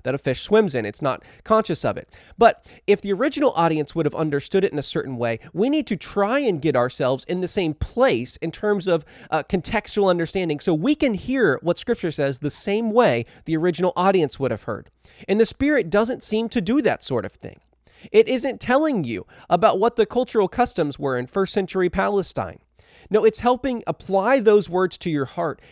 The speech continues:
and your life and make clear the concepts related to the gospel and soften your heart to what is in Scripture. But in order to understand Scripture to the fullest, or as full as we can,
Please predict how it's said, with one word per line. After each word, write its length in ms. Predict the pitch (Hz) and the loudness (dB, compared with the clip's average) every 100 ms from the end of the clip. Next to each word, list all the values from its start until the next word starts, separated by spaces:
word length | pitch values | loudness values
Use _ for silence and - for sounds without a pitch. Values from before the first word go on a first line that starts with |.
| - | -8
and 140 | 151 | -4
your 160 | 156 147 | 0 2
life 320 | 151 139 113 - - _ | 4 2 0 -10 -20 _
and 160 | - 190 | -2 4
make 200 | 220 240 | 6 4
clear 460 | - - 233 247 220 | -4 -8 -4 -2 0
the 100 | 165 | -2
concepts 640 | - 190 208 - 160 - | -2 -4 -2 -4 -4 -6
related 380 | 156 165 175 - | -2 0 0 -4
to 100 | 170 | -6
the 80 | |
gospel 480 | 139 139 143 - 123 | -2 0 0 -4 -8
and 100 | 135 | -8
soften 600 | - - 254 262 254 233 | -8 2 4 4 2 -2
your 100 | 196 | -2
heart 320 | 175 190 208 - | 0 0 0 -2
to 120 | 175 | -2
what 200 | 160 160 | 0 0
is 140 | 143 - | -2 -4
in 160 | 175 | -4
Scripture. 560 | 170 - 208 - 123 95 - - - - | -4 -4 -4 -2 -8 -8 -12 -20 -20 0
But 200 | 202 - | 2 2
in 100 | 196 | 2
order 220 | 220 254 | 2 2
to 160 | - 233 | -2 -4
understand 760 | 196 196 170 - - 247 277 | -2 -2 -4 -4 -4 -2 -4
Scripture 480 | - - - - 131 | -6 -8 -8 -6 -8
to 120 | - | -6
the 120 | 139 135 | -8 -8
fullest, 640 | - 302 233 120 - - - _ - _ | -4 -2 0 0 -4 -12 -20 _ -20 _
or 100 | - | -4
as 120 | 170 | -4
full 260 | - 220 214 - | 0 2 2 0
as 160 | 156 | -4
we 100 | 139 | -6
can, 480 | 127 - 269 156 120 | -10 -8 -4 -4 -4